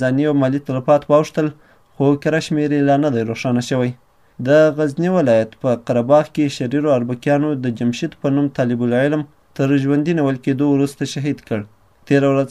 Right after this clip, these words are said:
شاوخوا لس بجې د غزني ولایت قره باغ ولسوالۍ اړوند میروایز کلا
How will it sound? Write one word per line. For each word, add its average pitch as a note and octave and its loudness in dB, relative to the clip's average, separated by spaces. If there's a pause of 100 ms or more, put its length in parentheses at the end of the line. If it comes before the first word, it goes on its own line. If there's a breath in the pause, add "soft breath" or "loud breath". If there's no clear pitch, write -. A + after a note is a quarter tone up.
شاوخوا D3 2
لس D#3 0
بجې D3 0 (120)
د C#3 0
غزني D3 0
ولایت C#3+ 2
قره B2 0
باغ C#3 4
ولسوالۍ C3+ -2 (160)
اړوند D3+ 2 (400 soft breath)
میروایز C#3+ 4
کلا D3+ 4